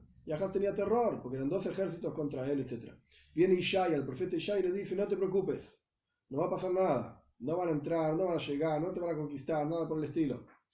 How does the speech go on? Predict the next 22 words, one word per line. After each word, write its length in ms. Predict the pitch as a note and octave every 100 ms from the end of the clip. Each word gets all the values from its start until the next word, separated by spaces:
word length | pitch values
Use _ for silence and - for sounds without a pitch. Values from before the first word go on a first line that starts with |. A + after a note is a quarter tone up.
| _ _ _ _ _ _ _ _
Y, 480 | - E3 E3+ F3 - _ -
e 100 | C#3+
Ishaya 380 | D#3 G#3+ G#3
le 60 | F#3+
pregunta, 680 | F#3+ A#3 F#3+ C#3 G#2+ - _ _ _
"¿Querés 260 | - C#3+ E3+
que 100 | D#3+
te 120 | C3+
dé 80 | C#3+
una 220 | D#3 C#3
prueba? 540 | G3 A#3 G#3 C#3 A2 - _ _ _ _ _
Pedí 240 | D#3+ G#3
vos, 340 | G#3 G#3+ C3 -
¿qué 120 | G#3
prueba 300 | G#3 G#3+ F#3
querés?". 500 | D#3 C3 C#3+ - -
Y 100 | -
Ahaz 300 | B2 C#3+ F#3+
no 60 | D#3+
le 80 | D3+
contesta 380 | C#3+ D3+ D#3+ F3
nada. 480 | F#3 B2+ A2+ -